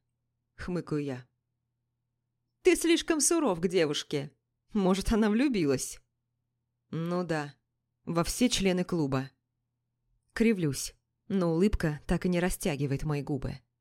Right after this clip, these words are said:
Я уже давно не улыбаюсь. Если честно, даже не помню, делал ли это вообще когда-нибудь. Мне кажется, я с детства такой мрачный.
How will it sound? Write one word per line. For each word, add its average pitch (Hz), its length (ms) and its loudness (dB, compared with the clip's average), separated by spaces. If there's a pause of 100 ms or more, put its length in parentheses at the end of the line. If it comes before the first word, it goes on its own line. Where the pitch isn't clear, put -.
(640)
Я 214 300 4
уже 220 160 4
давно 214 320 4
не 180 100 4
улыбаюсь. 151 640 -2 (580)
Если 156 340 -2
честно, 180 380 -6
даже 165 240 -2
не 175 120 -2
помню, 202 380 4
делал 196 360 4
ли 185 120 2
это 190 280 0
вообще 165 540 -4
когда-нибудь. 143 800 -6 (1040)
Мне 220 220 4
кажется, 202 440 0
я 196 140 4
с 175 80 -4
детства 220 400 0
такой 165 300 -4
мрачный. - 600 -6